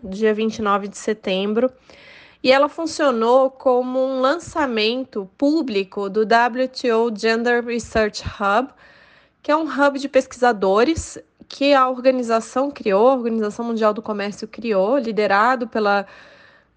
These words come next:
Gender Focal Point da organização, Anush Derbogozin. E o hub vai funcionar como um grupo de pesquisa, de apoio também,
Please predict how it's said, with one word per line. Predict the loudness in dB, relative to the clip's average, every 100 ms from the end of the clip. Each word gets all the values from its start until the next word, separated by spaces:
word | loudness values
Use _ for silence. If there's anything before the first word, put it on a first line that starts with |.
| -18 -4
Gender | 0 4 4 2
Focal | 2 0 2 2 0
Point | 0 0 2 2 -4 -2
da | -2
organização, | -2 -4 -6 -8 -6 -2 0 0
Anush | 0 -2 -2 -2 -4 -6 -8
Derbogozin. | -4 -2 0 -2 2 2 2 0 -4 -4 _ _ _ _ -20 _ _ _ _ _ _ _ _ _ -2
E | 2 4
o | 4 2
hub | 2 2 2
vai | 0 0
funcionar | -6 -8 0 0 2 2 2 0
como | -2 -2 -2
um | -6
grupo | -4 -6 -4
de | -4 -4
pesquisa, | -2 -2 -2 -8 -6 -6 0 0 0 -8 -20
de | -12 -2 -2
apoio | -2 0 4 6 4 2 -4
também, | -4 -2 2 2 0 -6